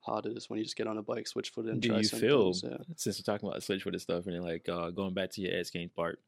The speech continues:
Speaker 2: I saw one clip in particular where you do, like, the switch foot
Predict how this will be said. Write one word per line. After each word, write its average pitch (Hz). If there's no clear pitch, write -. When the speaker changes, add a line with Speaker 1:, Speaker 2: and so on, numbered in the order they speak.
Speaker 2:
I 117
saw 101
one 104
clip 117
in 101
particular 101
where 95
you 95
do, 95
like, 90
the 90
switch -
foot 104